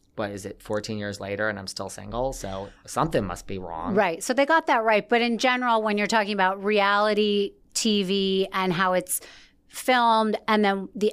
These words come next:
Speaker 2: end
Speaker 1: Yeah.
Speaker 2: result, don't you agree that there's a lot of staged things and then how the outcome is, is not necessarily what reality is?
Speaker 1: Totally.
Speaker 2: Yeah.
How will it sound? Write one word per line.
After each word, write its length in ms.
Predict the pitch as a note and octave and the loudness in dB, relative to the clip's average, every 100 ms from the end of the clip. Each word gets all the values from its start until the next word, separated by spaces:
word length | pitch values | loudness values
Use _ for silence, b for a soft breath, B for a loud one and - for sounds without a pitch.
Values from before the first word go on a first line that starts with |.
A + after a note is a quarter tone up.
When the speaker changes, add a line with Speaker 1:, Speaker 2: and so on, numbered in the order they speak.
| - | 2
Speaker 2:
end 240 | A3+ G#3+ | 2 2
Speaker 1:
Yeah. 80 | G3 | 2
Speaker 2:
result, 640 | G3 F#3 F3+ G#3+ F#3+ F#3+ | 2 2 4 4 2 0
don't 320 | F#3+ G#3 G3 A3 | 0 0 2 2
you 100 | F#3+ | 2
agree 420 | F3 F#3 G3+ F#3 | 2 0 2 4
that 180 | F3+ F3+ | 2 4
there's 260 | F3+ F3 | 4 4
a 60 | G3+ | 2
lot 260 | G3 F#3 | 4 4
of 120 | F#3+ F#3 | 2 0
staged 560 | - G3+ G3 F#3+ - | 0 2 2 2 -2
things 420 | G3 F3+ F3 F3+ - | 0 2 2 0 0
and 160 | F#3+ F#3 | 0 2
then 160 | F3 | 4
how 240 | F3+ F#3 F3 | 2 0 0
the 160 | F3+ G3 | -2 2
outcome 480 | G#3 A3 - F#3+ | 2 0 -2 0
is, 280 | F#3 F3 E3+ B B B | 2 2 0 B B B
is 160 | G3+ F#3+ | 0 4
not 440 | G3+ F#3+ F#3 - | 4 4 0 -2
necessarily 880 | F#3 E3 F3 F#3+ E3+ D#3+ E3 D#3+ D#3 - | -2 0 0 2 2 2 4 2 2 -4
what 280 | F3+ F3 D#3 _ _ | 0 0 0 _ _
reality 580 | F#3+ E3 D3 D3+ - - | -2 0 -2 -4 -8 -12
is? 140 | - - | -14 -14
Speaker 1:
Totally. 580 | - F3+ E3+ F#2+ - - | -4 0 0 -4 -10 -2
Speaker 2:
Yeah. 180 | F#3 | -2